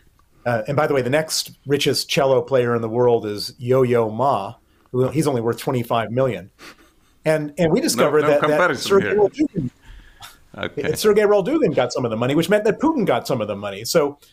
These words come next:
Speaker 1: we, we, we've exposed a crime. We expo-, Sergei exposed the crime. He was killed for exposing it. We go on a worldwide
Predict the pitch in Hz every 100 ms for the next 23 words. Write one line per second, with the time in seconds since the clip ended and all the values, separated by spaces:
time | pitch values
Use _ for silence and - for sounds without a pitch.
0 | _ _ _ 156 165 185 180 196 190 -
1 | - - 175 214 190 180 139 117 120 170
2 | - 135 127 - - - - 190 202 131
3 | 110 - 113 107 117 123 117 123 107 -
4 | 208 190 - 139 117 - 110 98 101 107
5 | 127 _ _ _ - 160 160 147 139 123
6 | 156 165 127 135 131 127 113